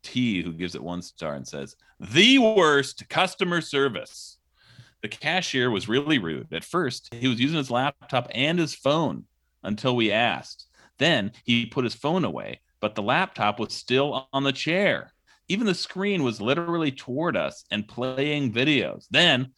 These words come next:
he started preparing our order without washing his hands or wearing gloves."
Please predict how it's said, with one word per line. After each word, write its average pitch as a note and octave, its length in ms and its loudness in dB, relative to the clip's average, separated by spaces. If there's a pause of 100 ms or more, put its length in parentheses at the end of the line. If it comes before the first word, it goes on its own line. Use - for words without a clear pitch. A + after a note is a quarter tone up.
(200)
he A2 80 -2
started C3+ 360 0
preparing A#2+ 400 -2
our A#2 120 2
order B2 480 -2 (120)
without C3+ 340 4
washing C3 420 0
his B2+ 160 -2
hands D3+ 480 -2
or D3+ 280 0
wearing D3 360 0
gloves." C3+ 600 0